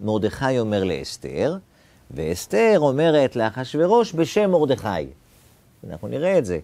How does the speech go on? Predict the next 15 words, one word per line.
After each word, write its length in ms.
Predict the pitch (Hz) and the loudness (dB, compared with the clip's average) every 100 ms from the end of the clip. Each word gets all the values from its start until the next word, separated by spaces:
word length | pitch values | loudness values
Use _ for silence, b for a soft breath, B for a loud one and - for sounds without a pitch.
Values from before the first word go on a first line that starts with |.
| _ b b b - | _ b b b -12
זה 180 | 73 92 87 87 87 85 82 78 | -2 2 4 4 2 0 -2 -2
דבר 220 | 90 107 | -2 -2
שהוא 180 | 127 117 | -2 -4
קצת 240 | - 123 | 0 -2
מוזר, 340 | 123 120 165 214 | 0 -2 -2 -2
מכיוון 340 | 135 104 95 | -4 -4 -4
שהיה 200 | 95 104 | -4 -6
צריך 300 | - 120 113 | -4 -6 -4
להיות 240 | 120 139 147 | -2 -2 -2
שמרדכי 580 | 123 113 107 107 135 | -2 -2 -2 0 0
בעצמו 400 | 175 170 - 240 | 0 -2 -4 -6
יגיד 320 | 339 269 143 110 | -4 -2 0 0
לאחשוורוש. 680 | 98 95 95 87 73 73 - | 0 -2 -4 -4 -4 -8 -12
מה 120 | 107 | -10
תגידו? 540 | 123 95 107 123 120 | -8 -8 -6 -6 -8